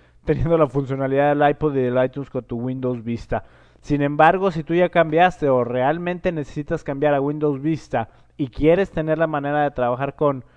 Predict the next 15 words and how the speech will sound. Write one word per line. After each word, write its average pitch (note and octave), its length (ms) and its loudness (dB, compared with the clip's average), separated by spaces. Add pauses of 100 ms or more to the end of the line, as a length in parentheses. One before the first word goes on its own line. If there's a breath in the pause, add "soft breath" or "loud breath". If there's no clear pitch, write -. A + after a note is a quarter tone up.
(300 soft breath)
con C3 400 2
iTunes, E3 500 -2
pues E3+ 140 -4
bueno, E3+ 360 0
m-, D#3 160 -10 (180)
Apple F3 400 2
ha E3 80 6
sacado E3 420 2
la, D3 220 0
una D#3 540 0
pequeña E3 800 -2 (140)
lista E3 600 0
de D3+ 80 2
maneras D3 420 -2
de D3 100 -2